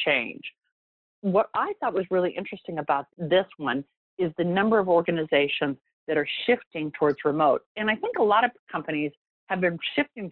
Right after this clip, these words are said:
to remote for quite some time, but this is, this is an increased percentage.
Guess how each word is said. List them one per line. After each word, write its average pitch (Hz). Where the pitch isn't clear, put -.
to 165
remote 156
for 147
quite 160
some 127
time, 190
but 214
this 202
is, 180
this 214
is 196
an 160
increased 202
percentage. -